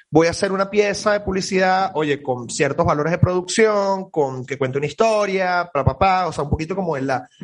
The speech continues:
en la onda de la, de la, de la publicidad que teníamos en televisión, pero adaptado a redes sociales.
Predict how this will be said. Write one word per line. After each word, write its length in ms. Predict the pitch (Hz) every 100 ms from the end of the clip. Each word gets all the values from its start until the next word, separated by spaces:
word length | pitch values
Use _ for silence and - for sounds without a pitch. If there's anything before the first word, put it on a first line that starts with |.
| -
en 160 | 175 170
la 140 | 160
onda 380 | 170 180 180 196
de 80 | 196
la, 340 | 160 143 123
de 140 | 120 127
la, 100 | 123
de 160 | 143
la 120 | 135
publicidad 380 | 131 135 131 147
que 100 | 139
teníamos 340 | 160 151 151 175
en 60 |
televisión, 500 | 165 143 131 151 156
pero 140 | - 170
adaptado 340 | - - 135
a 40 |
redes 220 | 147 160 165
sociales. 640 | 170 233 185 208 294